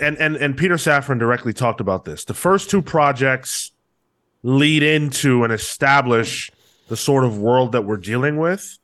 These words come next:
And then the first film, which is Superman, uh, is where things really kick off. But having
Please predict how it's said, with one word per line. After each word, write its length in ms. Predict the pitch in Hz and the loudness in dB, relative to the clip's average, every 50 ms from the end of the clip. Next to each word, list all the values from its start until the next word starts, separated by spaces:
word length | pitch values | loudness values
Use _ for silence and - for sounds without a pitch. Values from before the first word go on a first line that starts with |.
| _ _ _ _ _ _ _ _ _ _ _ - 120 | _ _ _ _ _ _ _ _ _ _ _ -6 -4
And 200 | 123 127 127 127 | -2 -2 0 2
then 520 | 135 135 135 131 127 127 123 123 - - _ _ _ _ _ _ | 2 2 2 2 0 -2 -2 -4 -6 -8 _ _ _ _ _ _
the 120 | - 113 120 | -12 -10 -8
first 400 | - - 156 147 143 135 - - | -4 0 0 0 0 0 -4 -8
film, 360 | - - 160 147 135 127 117 | -2 0 2 2 2 2 0
which 160 | 113 - - | -2 -2 -4
is 100 | 104 98 | -6 -6
Superman, 640 | - - 147 131 127 113 110 107 98 92 92 95 98 _ _ _ _ _ _ _ _ _ _ _ - | -4 -2 -2 -2 -4 -4 -6 -6 -6 -6 -8 -10 -14 _ _ _ _ _ _ _ _ _ _ _ -6
uh, 340 | 113 113 113 110 107 104 101 - - _ _ _ _ _ _ _ _ _ | -2 0 2 2 2 0 0 -4 -10 _ _ _ _ _ _ _ _ _
is 440 | - 123 131 123 117 110 95 - - | -2 -2 0 0 -2 -4 -6 -10 -10
where 260 | 113 110 123 127 123 | -6 -2 0 0 0
things 380 | 117 - - 135 123 117 101 98 | -2 -2 -4 -4 -4 -4 -6 -6
really 260 | 101 113 107 101 101 | -2 -2 -2 -2 -2
kick 260 | - - 123 - - 95 | -6 -8 -10 -10 -8 -8
off. 240 | 80 71 69 - - | -8 -8 -10 -8 -10
But 100 | 117 110 | -8 -4
having 640 | 123 131 143 151 135 143 135 127 123 120 117 - | 0 0 0 0 0 0 -2 -2 -4 -6 -10 -12